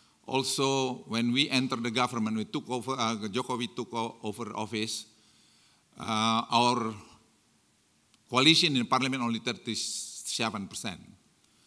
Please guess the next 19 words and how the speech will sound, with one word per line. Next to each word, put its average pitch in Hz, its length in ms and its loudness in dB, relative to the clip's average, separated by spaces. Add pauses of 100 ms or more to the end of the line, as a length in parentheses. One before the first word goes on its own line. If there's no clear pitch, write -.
(180)
but 107 160 -8
the 107 80 0
opposition 135 540 0
sixty-three 113 500 -8
percent. 90 440 -12
But 113 140 -6
today 147 240 4
the 127 100 0
other 107 220 -4
way 104 80 -8
around. 101 260 -4 (720)
Today 151 480 6
the 104 180 -6
seventy 120 380 -2
percent 113 600 -4 (520)
is, - 180 -6
uh, 107 220 -4
on 104 200 -2
the 98 220 -6